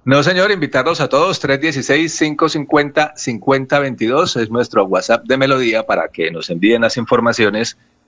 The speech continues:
que quieran ustedes que sean publicadas en nuestras redes sociales. Con gusto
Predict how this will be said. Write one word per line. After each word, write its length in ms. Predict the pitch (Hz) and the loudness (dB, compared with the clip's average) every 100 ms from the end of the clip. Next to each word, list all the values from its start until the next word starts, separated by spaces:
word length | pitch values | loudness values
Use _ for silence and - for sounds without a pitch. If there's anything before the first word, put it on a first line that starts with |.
| - | -6
que 220 | 92 - | -6 -4
quieran 380 | - 127 123 110 | 0 2 2 -2
ustedes 480 | - 120 120 117 | -2 0 0 -4
que 120 | - 90 | -10 -6
sean 220 | 107 104 | -4 -4
publicadas 560 | 117 110 104 101 101 | -4 -4 0 2 2
en 80 | 101 | -2
nuestras 280 | 82 - - | -6 -6 -2
redes 200 | 101 98 104 | 2 0 0
sociales. 400 | 104 98 98 - | 0 0 0 -2
Con 180 | 131 120 | 0 2
gusto 420 | 117 - 104 | 0 0 -4